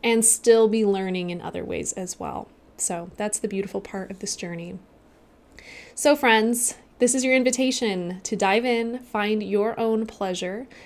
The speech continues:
and then also to post this on your story, tag me at Menstruation Queen on Instagram, and then tell me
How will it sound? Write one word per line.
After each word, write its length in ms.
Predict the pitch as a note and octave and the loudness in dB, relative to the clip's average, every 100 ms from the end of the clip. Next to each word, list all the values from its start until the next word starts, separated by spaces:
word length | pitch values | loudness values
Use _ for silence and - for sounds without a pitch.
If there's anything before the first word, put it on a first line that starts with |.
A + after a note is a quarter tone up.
| - | -12
and 180 | - G#3+ | -2 2
then 120 | G#3+ | 4
also 320 | G#3 G#3+ A#3 A3+ | 2 2 0 0
to 340 | - G#3+ G3 | -2 -2 -2
post 460 | G3 - C4+ - - | -4 -2 0 0 0
this 320 | G#3+ G#3+ - | 2 2 0
on 180 | G#3 G3+ | -2 -4
your 140 | F#3+ | -2
story, 540 | - - B3 B3 B3 B3+ | -2 0 2 2 0 -6
tag 380 | - A#3 A#3 | -6 -2 -2
me 220 | A3+ A3 A3+ | 0 -2 0
at 160 | G#3 G3 | -4 -2
Menstruation 600 | F#3+ - G3+ G#3 G#3 G#3+ | -2 -2 0 0 0 -6
Queen 360 | - G3+ G3 | -2 -4 -2
on 120 | - | -6
Instagram, 560 | F3+ G3+ - A#3 A#3+ B3+ | -6 -4 -2 0 0 0
and 80 | G#3+ | 0
then 120 | G3 | -2
tell 180 | G3+ G#3 | -2 -2
me 220 | G#3 | -2